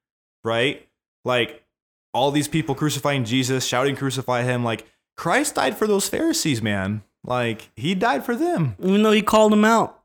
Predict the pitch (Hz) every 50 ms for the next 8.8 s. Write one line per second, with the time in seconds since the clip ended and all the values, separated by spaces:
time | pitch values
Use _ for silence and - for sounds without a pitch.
0 | _ _ - 185 180 196 226 269 254 185 170 - - _ _ _ _ _ _ _
1 | _ _ _ _ _ _ _ _ _ _ _ _ _ - 180 185 190 208 214 208
2 | 214 208 208 208 202 - - 185 185 190 202 202 202 202 202 202 196 165 151 160
3 | 160 156 - - 185 180 151 147 165 160 156 - - 170 180 185 175 - - -
4 | - - - - - - - - _ _ _ _ 165 165 165 175 185 190 196 196
5 | 190 - - 180 175 170 - - - - 165 147 160 147 135 113 117 127 117 120
6 | 120 113 98 98 - - - _ - 113 107 98 92 87 87 87 - _ _ _
7 | _ _ _ _ _ _ _ _ _ _ _ _ _ _ _ _ _ _ _ _
8 | _ _ _ _ _ _ - - - 170 175 170 165 160 156 143